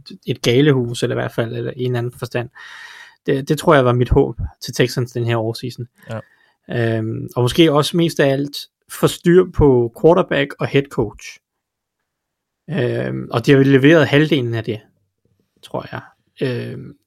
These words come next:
Speaker 1: de er, de, jeg synes, de har fået en afklaring på quarterback-fronten i hvert fald. Øh, og så kan man så diskutere head coach-situationen,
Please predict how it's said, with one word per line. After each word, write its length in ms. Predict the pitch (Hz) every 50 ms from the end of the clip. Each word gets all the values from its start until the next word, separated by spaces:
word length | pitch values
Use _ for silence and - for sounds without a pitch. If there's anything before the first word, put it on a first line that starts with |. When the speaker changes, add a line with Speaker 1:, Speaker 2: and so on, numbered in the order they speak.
| _ _ -
Speaker 1:
de 80 | 160
er, 60 | 147 135
de, 380 | - - - 185 180 - 165
jeg 100 | 143 131
synes, 180 | - - 151 143
de 120 | - -
har 100 | 160 156
fået 180 | - - 160 156
en 60 | 165
afklaring 680 | - 123 120 139 147 - - 147 123 120 117 120 120 120
på 220 | - - 123 - -
quarterback-fronten 840 | 131 127 135 131 - - 113 110 - - - 117 117 123 123 -
i 40 | 127
hvert 180 | 117 113 117 -
fald. 200 | - 120 123 - _ _ _ _ _ _ _ _ _ _ _ _ _ _ _ _ _ _ _ _ _ _ _ _ _ -
Øh, 320 | - 135 135 120 113 113 113 - - - - -
og 120 | - 123 117
så 160 | - - 143
kan 120 | 143 147
man 100 | 139 131
så 120 | 123 - 139
diskutere 500 | 123 151 135 - - 135 - 165 143 123
head 100 | 127 139
coach-situationen, 1400 | - - - 135 120 117 - - - - - - - - - - - 151 127 120 113 - 120 123 113 113 113 113